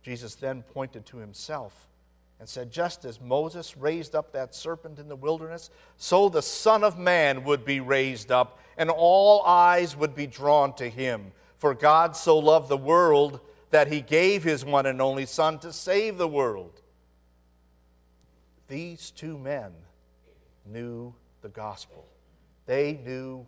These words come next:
what the cross was about. Now, I'm not sure if they made all the theological connections like we can do today, but they understood this.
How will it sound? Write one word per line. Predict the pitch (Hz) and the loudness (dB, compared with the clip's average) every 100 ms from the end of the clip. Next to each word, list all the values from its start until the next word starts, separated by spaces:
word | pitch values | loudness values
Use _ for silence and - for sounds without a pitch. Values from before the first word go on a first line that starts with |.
| _ | _
what | 110 107 | -12 -12
the | - | -14
cross | - _ - 131 131 131 - - _ _ _ _ | -20 _ -12 -8 -8 -8 -18 -20 _ _ _ _
was | 113 110 110 110 - _ _ | -14 -12 -14 -18 -20 _ _
about. | 117 104 98 78 _ _ _ _ _ _ _ _ _ _ _ _ | -20 -20 -20 -20 _ _ _ _ _ _ _ _ _ _ _ _
Now, | 143 | -2
I'm | 190 | 0
not | 240 - | -2 0
sure | 240 | 2
if | 220 | 4
they | 220 180 | 4 2
made | 160 156 | 2 4
all | 147 156 | 6 6
the | 143 | 2
theological | - 165 147 139 139 127 135 | -4 -2 2 4 2 -2 -8
connections | 113 127 123 - 127 113 | -8 -6 -6 -6 -14 -8
like | 113 127 | -8 -8
we | 127 | -14
can | 127 | -12
do | 113 117 | -16 -16
today, | 107 107 110 85 80 _ _ _ _ _ _ _ _ _ _ _ _ _ _ | -14 -10 -8 -8 -16 _ _ _ _ _ _ _ _ _ _ _ _ _ _
but | 110 104 | -10 -6
they | 120 | -6
understood | 120 117 - 127 104 | -6 -10 -14 -14 -12
this. | 110 92 - - | -14 -14 -18 -20